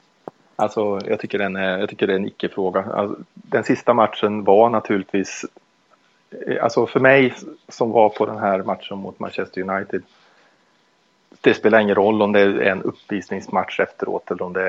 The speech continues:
är... Alltså, det, det var den sista tävlingsmatchen. Det är tävlingsmatcherna som räknas. Jag skiter väl i om det kommer en, eh, om det spelas en P åtta-match eller en damlagsmatch eller en, till och med en testimonial eller vad, vad det nu än det är. Bara det inte kommer in en plötsligt.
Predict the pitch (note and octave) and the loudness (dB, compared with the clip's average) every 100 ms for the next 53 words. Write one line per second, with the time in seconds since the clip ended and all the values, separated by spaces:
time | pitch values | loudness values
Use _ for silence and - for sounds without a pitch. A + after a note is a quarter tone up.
0 | F2+ F2+ F#2 F#2 F#2 _ _ _ - - | -2 -2 -6 -12 -16 _ _ _ -10 -8
1 | - F#2 F2+ F#2 _ _ _ _ _ _ | -6 -8 -8 -14 _ _ _ _ _ _
2 | A#2+ G#2+ A#2+ B2+ G#2+ A2+ - - G2+ F#2+ | -4 0 2 2 0 -2 -2 0 0 0
3 | - F2+ - - G2+ G2 A#2+ G2 G2 - | -8 -8 -8 -10 -8 -4 -2 -4 -4 -6
4 | - - G2 G2 G2 F#2+ - F#2 F#2 - | -6 -8 -8 -2 0 0 -2 -10 -8 -6
5 | G2+ A#2 G#2 - G2 F#2+ F#2 F#2 - F#2+ | -6 -4 -6 -8 -8 -8 -8 -6 -4 -4
6 | F#2 F#2 F2+ F2+ F#2 F#2 - F#2+ - G2+ | -4 -12 -14 -14 -14 -14 -14 -16 -6 -4
7 | F2+ - - - G#2 F#2 E2+ - F#2 F2+ | -4 -6 -12 -8 -6 -4 -6 -6 -6 -8
8 | - G2+ F#2 F#2 G#2+ G2+ G2 F#2 - G2+ | -6 -6 -6 -2 -2 0 -4 -6 -6 -6
9 | G2+ - G2+ F#2+ G2 - _ _ _ _ | -6 -2 -2 -2 -8 -16 _ _ _ _
10 | - - - _ _ - A#2 A2 A2+ G#2+ | -20 -20 -20 _ _ 4 6 6 6 6
11 | G#2 A#2 - B2 A#2 A2 A2 A2+ A2 A2 | 4 0 0 0 0 0 0 2 2 2
12 | A2 A#2 A2+ C3 - G2 G#2+ G#2+ G#2+ G#2 | 0 -4 -4 -6 -4 -2 -2 0 0 0
13 | A2 G#2+ A2+ - A#2+ A2 B2+ C#3 - A2+ | 2 2 0 2 4 4 2 -2 -2 -2
14 | A2+ G#2+ G#2 G2+ G2+ - A2+ - G#2 F#2+ | 0 -4 -4 -6 -4 -2 -2 -2 -4 -4
15 | - - | -6 -20